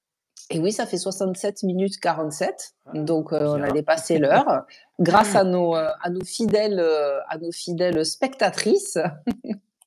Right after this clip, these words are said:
Speaker 1: Et puis, euh, eh bien, on peut annoncer déjà le jour, l'heure et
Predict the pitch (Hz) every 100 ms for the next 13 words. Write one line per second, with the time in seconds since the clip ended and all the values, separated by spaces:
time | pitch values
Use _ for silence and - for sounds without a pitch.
0 | _ 262 427 403 330 285 240 - - 220
1 | 196 - 240 254 254 247 226 214 208 202
2 | 196 190 180 202 196 196 202 226 214 208
3 | 208 - 202 196 233 220 233 214 - 190
4 | 262 240 269 240 190 214 254 240 196 147
5 | - - 277 220 170